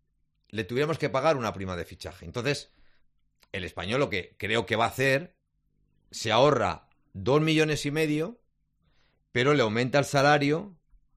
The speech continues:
a Tony Vilena para igualarle lo que tenía en el Krasnodar. Es así. Porque claro, el jugador no va a cobrar lo que está cobrando ahora aquí, sabiendo que el Español además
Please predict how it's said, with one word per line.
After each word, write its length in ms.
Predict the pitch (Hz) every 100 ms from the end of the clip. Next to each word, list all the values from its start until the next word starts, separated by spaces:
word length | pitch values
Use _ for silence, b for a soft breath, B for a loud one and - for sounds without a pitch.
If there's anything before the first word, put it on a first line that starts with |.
| _ _ -
a 140 | 98
Tony 200 | 117 123
Vilena 500 | 127 127 139 151 151
para 180 | 131 135
igualarle 840 | 147 123 113 131 147 143 139 202 - - _ _ _
lo 240 | - 107 101
que 100 | 101
tenía 280 | 101 107 123
en 60 |
el 80 | 113
Krasnodar. 600 | 98 87 87 71 76 _ _ _ _ _ _ _ _ _ -
Es 140 | -
así. 380 | 80 127 98 - _ _ -
Porque 180 | 95
claro, 240 | 101 123 92
el 100 | 87
jugador 460 | - 90 95 123
no 100 | 123
va 80 | 120
a 60 | 104
cobrar 320 | 107 113 135
lo 120 | 117
que 60 | 87
está 200 | - 90
cobrando 400 | 104 107 107 110
ahora 200 | 113 95
aquí, 420 | 87 139 151 208 _ _ _ _ _ _
sabiendo 520 | - 98 113 131 147
que 60 |
el 60 | 120
Español 420 | 101 98 101 113
además 480 | 127 120 135 165 -